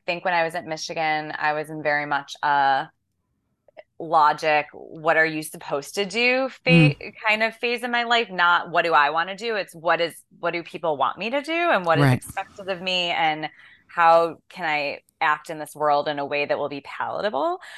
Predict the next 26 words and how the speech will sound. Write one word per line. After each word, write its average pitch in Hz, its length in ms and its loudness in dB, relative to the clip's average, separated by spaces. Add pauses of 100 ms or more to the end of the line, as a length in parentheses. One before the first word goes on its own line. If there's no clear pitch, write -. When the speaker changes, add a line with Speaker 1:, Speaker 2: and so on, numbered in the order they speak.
(200)
Speaker 1:
Um, 165 600 4
so - 200 -2
I 175 140 2 (100)
think 170 380 -4
when 170 160 -2
I 160 80 2
look 151 320 -4
back 147 420 2
at 120 160 -4
my 139 340 0
college 139 760 -4 (320)
life 151 480 0
and 156 180 -2
the 147 60 -6
me 151 360 -4
in 143 180 -4
college 139 720 -2 (120)
and 143 480 -2
that 143 180 2
time 151 200 -6
in 139 100 -6
my 143 140 -2
life, 139 320 -6 (180)
early 143 240 -4
twenties, 139 640 -12 (500)
um, 151 680 0